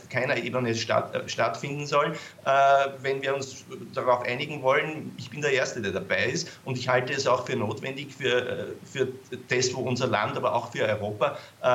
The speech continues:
was uns bevorsteht. Wir sind jetzt in einer Situation, es geht ja nicht nur um Österreich, wir haben ja diese rechte Welle in Deutschland, wir haben sie in Frankreich, wir haben sie, äh, in, in U S A,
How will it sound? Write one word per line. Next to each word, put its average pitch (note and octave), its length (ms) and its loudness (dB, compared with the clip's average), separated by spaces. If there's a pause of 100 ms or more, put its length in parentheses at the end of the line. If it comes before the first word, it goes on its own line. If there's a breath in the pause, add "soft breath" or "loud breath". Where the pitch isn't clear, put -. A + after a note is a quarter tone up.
(140)
was B2+ 140 0
uns B2 160 -8
bevorsteht. A#2+ 760 -4 (260 loud breath)
Wir C#3 240 0
sind D#3+ 340 -2
jetzt D3 260 -2
in C#3 120 0
einer B2+ 160 4
Situation, B2+ 720 2
es E3 160 2
geht C3 160 0
ja C#3+ 180 2
nicht B2 160 4
nur A#2+ 160 2
um G#2 180 4
Österreich, E3 580 2
wir C3+ 100 0
haben C3 100 0
ja C3 60 0
diese B2 260 -2
rechte A#2+ 400 0
Welle A#2+ 240 2
in A#2+ 220 0
Deutschland, A2+ 500 0
wir A#2+ 80 -2
haben A#2 120 -2
sie C3 100 -2
in C3 100 0
Frankreich, G#2+ 640 -2
wir B2+ 100 0
haben B2 140 -4
sie, B2+ 240 -4 (260 loud breath)
äh, B2 300 6 (160)
in, D3+ 240 -4
in D3 320 -2
U C#3+ 140 0
S D3 180 2
A, A#2+ 460 4